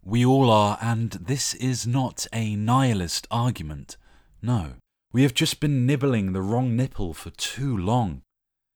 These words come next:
We should never forget that Aristophanes, that guy who conceived the myth of missing halves, was a writer of comedies,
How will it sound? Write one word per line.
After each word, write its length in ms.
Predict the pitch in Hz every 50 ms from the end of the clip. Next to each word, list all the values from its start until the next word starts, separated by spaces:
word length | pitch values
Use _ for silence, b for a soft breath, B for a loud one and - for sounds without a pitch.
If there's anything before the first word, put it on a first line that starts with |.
| _ _ _ _ _ _ -
We 120 | 117 123
should 180 | 120 - 139 117
never 220 | 147 170 - 175
forget 580 | 165 - 156 123 - 143 120 90 - - - - b b b b b
that 140 | b 110 -
Aristophanes, 960 | 127 123 127 135 - - - 110 - - 92 85 82 71 67 67 - - - _ _ _ _ _ -
that 220 | 117 107 104 -
guy 320 | - 107 104 104 101 98 92
who 260 | 90 98 95 92 90
conceived 560 | 87 - 104 101 - - - 123 117 - -
the 40 | 95
myth 380 | 92 101 113 101 82 - - -
of 140 | 85 69
missing 320 | 80 95 98 - - 82 73
halves, 520 | 71 101 113 101 92 87 78 - - - b b b b b b b b b
was 320 | - 135 143 104 87 -
a 180 | - 104 98 92
writer 420 | 95 110 123 123 113 - - 82
of 120 | 78 73 -
comedies, 600 | - - 120 120 104 73 73 71 69 - -